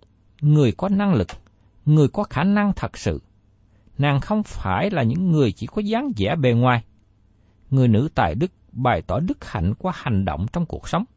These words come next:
Người nữ này bận rộn với công việc chăm lo gia đình. Các phụ nữ ngày nay nên lưu ý, những người nữ tài đức được quý trọng hơn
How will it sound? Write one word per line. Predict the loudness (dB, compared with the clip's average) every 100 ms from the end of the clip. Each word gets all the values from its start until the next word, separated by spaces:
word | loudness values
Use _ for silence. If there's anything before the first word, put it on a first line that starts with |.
| _ _ _ -20 _ _ _ 2
Người | 4
nữ | 6 4 2
này | 0 -2 -8 _ _ _
bận | -6 -2 0 0
rộn | 0 -2 -2
với | -4
công | -4 -2 -2
việc | -2 -10 -4
chăm | 0
lo | 2 2
gia | 0 -2
đình. | -4 -8 _ _ _ _ _ _ _ _ _ _ _
Các | -10 -8
phụ | -4 0
nữ | 2 2
ngày | 2 2 2
nay | 2 2
nên | 2 4 4
lưu | 2 2
ý, | 0 -6 _ _ _ _ _
những | 0 2
người | 4 4
nữ | 4 0 0
tài | 0 0
đức | -2 -2
được | -4 -4 _
quý | -2 0
trọng | 0 0 2
hơn | 4 2